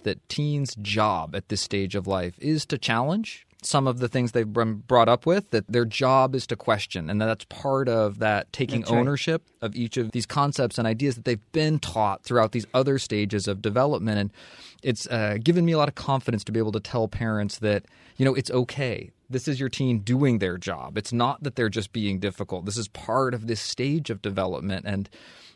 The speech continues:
Speaker 1: there is a, a good chance, there is a strong likelihood that once that questioning period has had a chance to play its way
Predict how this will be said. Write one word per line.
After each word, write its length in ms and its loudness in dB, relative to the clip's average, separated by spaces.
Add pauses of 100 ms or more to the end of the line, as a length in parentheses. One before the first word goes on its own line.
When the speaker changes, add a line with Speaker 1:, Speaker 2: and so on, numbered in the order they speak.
(120)
Speaker 1:
there 160 4
is 100 0
a, 240 0
a 120 0
good 280 0
chance, 380 0
there 140 0
is 100 0
a 60 -2
strong 420 0
likelihood 920 -2
that 260 2 (160)
once 320 0
that 260 0
questioning 720 0
period 500 0
has 120 -4
had 120 2
a 40 2
chance 360 -4
to 80 -6
play 260 -2
its 220 -4
way 520 -2